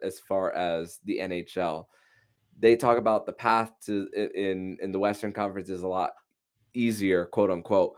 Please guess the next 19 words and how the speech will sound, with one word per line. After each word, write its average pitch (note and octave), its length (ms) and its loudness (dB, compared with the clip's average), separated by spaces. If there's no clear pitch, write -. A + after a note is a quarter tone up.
than G2+ 220 0
the F#2+ 80 -2
path G2+ 440 -2
to G2+ 80 -10
the F2+ 180 -4
East. - 380 -6
Man, A#2+ 380 4
even, D3+ 260 6
even, D3+ 480 4
even C#3+ 400 2
right A#2+ 260 4
now G#2 300 2
in G2+ 140 -2
this F#2 180 -4
second G2+ 280 -2
round F#2+ 200 -2
series F#2+ 340 -2
against F#2 360 -6
the, F2 400 -2